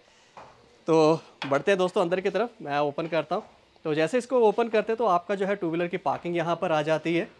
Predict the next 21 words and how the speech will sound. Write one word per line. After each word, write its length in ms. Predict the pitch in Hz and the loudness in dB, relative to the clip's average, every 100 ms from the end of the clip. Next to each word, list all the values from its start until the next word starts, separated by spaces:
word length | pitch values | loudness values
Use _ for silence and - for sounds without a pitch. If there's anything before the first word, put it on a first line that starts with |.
| - - _ | -20 -20 _
जहाँ 220 | - 147 156 | 0 2 2
stairs 340 | - 160 180 | 2 2 2
जो 80 | 185 | 2
है 80 | 190 | 4
आपकी 300 | 170 156 190 | 2 0 -2
बिल्कुल 260 | 160 160 170 | -2 -2 -2
अंदर 200 | 147 160 | 0 -4
से 140 | 190 | -4
हमने, 200 | 175 185 | -2 -2
sorry, 200 | 175 151 | -2 -2
बाहर 200 | 147 147 | 0 0
से 120 | 160 | 0
हमने 160 | 185 185 | 0 0
बनाई 260 | 165 151 160 | 0 0 0
है 120 | 208 | 0
और 320 | 190 165 180 | 0 0 0
second 300 | 190 196 233 | -2 -4 -4
floor 220 | 208 208 | 0 0
तक 140 | 196 226 | 0 -4
बनाई 260 | 202 180 170 | 0 0 0
है। 140 | 214 | -2